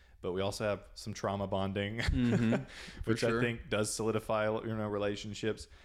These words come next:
Speaker 1: I do think you and I have always been real with each other, which is very fucking important and
Speaker 2: Mm-hmm.
Speaker 1: rare. Um, it's, it's dope. We have amazing parents,
Speaker 2: Yes.
Speaker 1: um,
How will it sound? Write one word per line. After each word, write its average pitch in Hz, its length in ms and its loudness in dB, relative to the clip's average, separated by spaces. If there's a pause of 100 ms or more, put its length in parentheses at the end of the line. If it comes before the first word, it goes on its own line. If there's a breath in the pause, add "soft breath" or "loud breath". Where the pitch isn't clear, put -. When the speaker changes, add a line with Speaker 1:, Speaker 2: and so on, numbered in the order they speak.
(180 loud breath)
Speaker 1:
I 110 80 0
do 123 140 2
think 120 280 -2
you 117 100 0
and 107 80 -2
I 107 120 2
have 101 100 0
always 101 260 2
been 95 200 -4
real 95 200 2
with 104 140 4
each 110 160 -4
other, 117 280 4
which 113 180 0
is 113 140 -4
very 110 420 0
fucking 113 920 -2
important 120 560 0
and 120 180 6
Speaker 2:
Mm-hmm. 117 60 4
Speaker 1:
rare. 120 540 2
Um, 90 560 -2 (720 soft breath)
it's, 101 340 -4
it's 90 220 -8
dope. 98 540 0 (260)
We 90 140 -4
have 90 280 -4
amazing 85 540 -4
parents, - 760 -10
Speaker 2:
Yes. - 300 -10 (260)
Speaker 1:
um, 80 540 -4